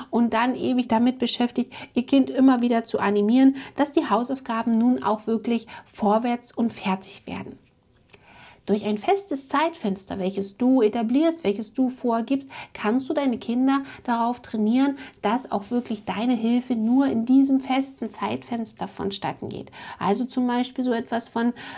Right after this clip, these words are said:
ähm, vierzehn Uhr dreißig bis fünfzehn Uhr ist dein Hausaufgabenzeitfenster, und wenn dein Schulkind die Hausaufgaben mit dir zusammen machen möchte, dann muss es das auch in diesem besagten Zeitfenster machen. Und das ist eben auch gut für kleinere Kinder,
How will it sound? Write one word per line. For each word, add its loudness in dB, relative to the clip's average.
ähm, 0
vierzehn 0
Uhr -2
dreißig -2
bis -6
fünfzehn -2
Uhr 0
ist -6
dein -2
Hausaufgabenzeitfenster, -2
und 2
wenn 4
dein 2
Schulkind 0
die 0
Hausaufgaben -2
mit -2
dir -4
zusammen -2
machen 0
möchte, -2
dann 2
muss 4
es -4
das -2
auch 0
in 2
diesem 6
besagten -4
Zeitfenster -6
machen. -10
Und 4
das 2
ist -6
eben -2
auch -4
gut -2
für -8
kleinere -4
Kinder, -2